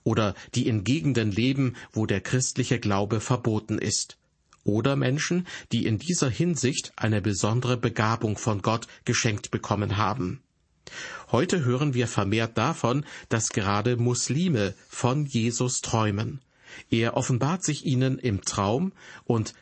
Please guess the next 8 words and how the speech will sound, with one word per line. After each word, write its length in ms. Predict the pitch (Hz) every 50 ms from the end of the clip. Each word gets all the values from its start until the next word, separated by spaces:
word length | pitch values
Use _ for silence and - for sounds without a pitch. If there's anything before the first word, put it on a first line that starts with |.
| - -
die 140 | 110 104 -
Träumenden 680 | - 135 160 220 214 156 110 101 101 104 92 98 92
wissen 380 | 123 190 196 - - 175 - -
einfach, 440 | - 123 135 131 - 131 123 - - - - _
dass 260 | - 117 107 110 -
es 300 | - - 123 123 - -
Jesus 440 | - 123 113 101 - - 101 92 -
ist. 440 | - - 110 107 - - - -